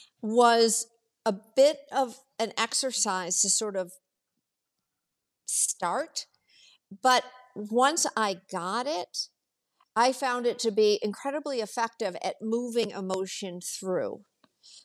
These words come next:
Because I think that some of us, especially if we're not good at articulating, um, what we need or, or want,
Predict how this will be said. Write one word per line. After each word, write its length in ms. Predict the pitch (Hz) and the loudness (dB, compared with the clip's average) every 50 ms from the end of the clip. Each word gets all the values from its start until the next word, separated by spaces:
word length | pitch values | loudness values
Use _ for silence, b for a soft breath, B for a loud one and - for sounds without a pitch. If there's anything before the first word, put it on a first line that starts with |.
| B _ _ | B _ _
Because 760 | - 220 - - - 247 247 233 220 214 208 208 208 208 - - | 2 2 2 2 4 6 6 6 6 6 4 2 0 -4 -4 -2
I 140 | - 226 226 | 0 0 0
think 280 | 226 - 294 294 294 320 | 0 0 -4 -4 -2 -2
that 140 | 302 262 - | -2 -2 0
some 380 | - - - 294 285 320 359 | 0 0 2 2 0 0 0
of 320 | 320 - - 233 220 196 185 - | -2 0 2 2 2 2 0 2
us, 360 | - 185 185 185 196 190 - - | 4 6 6 6 4 2 0 -2
especially 600 | - 214 208 - 277 277 311 - - 320 269 240 220 | -2 -2 -2 0 0 0 0 0 2 4 6 6 6
if 120 | 208 202 - | 6 4 2
we're 120 | 220 208 202 | -2 -4 -2
not 200 | 202 196 190 185 | -2 -4 -2 0
good 160 | 202 202 190 | 2 2 2
at 120 | 196 180 | 2 2
articulating, 1160 | 180 175 185 - - - 233 233 - - 220 202 180 185 185 185 180 175 185 180 180 170 180 - B B B B B B B B B B _ | 0 0 -2 -2 -6 -6 -6 -6 -4 -2 -2 0 2 2 2 2 4 4 4 2 2 0 -6 -10 B B B B B B B B B B _
um, 280 | - 190 185 180 175 170 - | 4 4 4 4 2 0 -2
what 220 | - 202 202 - | 2 2 4 4
we 120 | 214 208 208 | 4 2 0
need 220 | 208 196 190 185 | 0 -2 -2 -2
or, 80 | 190 - | -4 -6
or 300 | - 175 185 180 185 180 | -4 -4 -2 -2 -2 -4
want, 680 | 180 175 175 165 175 180 196 220 240 - - - - | -8 -10 -6 -2 0 0 0 0 -2 -4 -4 -6 -6